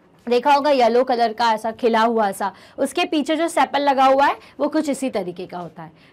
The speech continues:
ठीक है। और जो सेपरेट सेपल्स होते हैं वो गुड़हल, अ, गुड़हल मतलब कि अपना चाइना रोज भी आप लिख सकते हो इसे, ठीक है, या फिर चाइना रोज, ठीक है, हिबिस्कस भी कह सकते हैं।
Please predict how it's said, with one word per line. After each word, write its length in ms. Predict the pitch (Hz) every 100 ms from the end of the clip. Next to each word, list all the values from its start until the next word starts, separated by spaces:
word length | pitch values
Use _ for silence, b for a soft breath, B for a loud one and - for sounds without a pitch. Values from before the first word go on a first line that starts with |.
| -
ठीक 180 | 294 302
है। 120 | 392 B B -
और 200 | 262 277
जो 220 | 320 339
सेपरेट 440 | 320 247 247 349
सेपल्स 400 | 359 302 285 285
होते 200 | 277 277
हैं 160 | 277 302
वो 200 | 277 277
गुड़हल, 420 | 214 226 226 294 403 b b b
अ, 240 | - 233 226
गुड़हल 460 | 214 247 247 320
मतलब 340 | 294 269 269 269
कि 100 | 285
अपना 280 | 247 254 254
चाइना 360 | 262 220 226
रोज 240 | 262 269 233
भी 100 | 285
आप 200 | 247 233
लिख 160 | 208
सकते 260 | 214 180 220
हो 80 | 202
इसे, 300 | 185 269 466 B B -
ठीक 180 | 247
है, 80 | 370 - B B B 220
या 200 | 240 233
फिर 280 | 240 247 233 _ - b b b b b _ _ _ - - - _ _ _ _ -
चाइना 520 | 226 202 220 320 440 _ _
रोज, 380 | 202 190 - - - - _
ठीक 120 | 247 240
है, 100 | 330
हिबिस्कस 520 | 240 208 - 247 208
भी 120 | 220
कह 160 | 233 185
सकते 300 | 190 -
हैं। 120 | 247